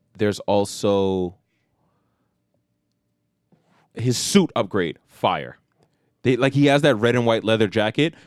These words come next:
but now he has that red and white suit, like a leather suit. That joint is fire. Um, he also did a cool, he just turned his, his arm into a tentacle. So that's how I was like, "Yo, the budget is starting to get," yeah,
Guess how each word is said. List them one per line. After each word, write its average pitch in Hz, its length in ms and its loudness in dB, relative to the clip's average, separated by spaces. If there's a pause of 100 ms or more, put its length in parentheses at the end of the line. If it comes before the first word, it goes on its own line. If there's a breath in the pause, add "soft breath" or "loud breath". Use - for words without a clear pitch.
(100)
but 113 80 -4
now 120 140 2
he 123 120 0
has 120 140 0
that 107 120 2
red 107 200 0
and 107 120 -2
white 101 240 -4
suit, - 420 -4 (200)
like 95 180 -8
a 87 40 -8
leather 92 280 0
suit. - 300 -4 (280 soft breath)
That 110 200 0
joint 113 220 0
is 104 120 -4
fire. 104 540 0 (380 soft breath)
Um, 90 440 -4 (220 soft breath)
he 127 160 -4
also 123 280 2
did 113 400 0 (400)
a 110 60 -6
cool, 117 320 -2
he 113 120 -6
just 104 220 -12
turned 113 200 -4
his, 98 220 -8 (120)
his 101 140 -10
arm 104 200 -2
into 107 160 -2
a 101 60 0
tentacle. 101 520 -4 (200 loud breath)
So 135 100 -2
that's 139 140 0
how 160 80 4
I - 20 4
was 156 80 0
like, 143 180 0
"Yo, 110 280 0
the 107 100 -6
budget 139 320 0
is 131 100 -2
starting 107 280 -2
to 104 40 -8
get," 92 200 -10 (240 soft breath)
yeah, 120 300 2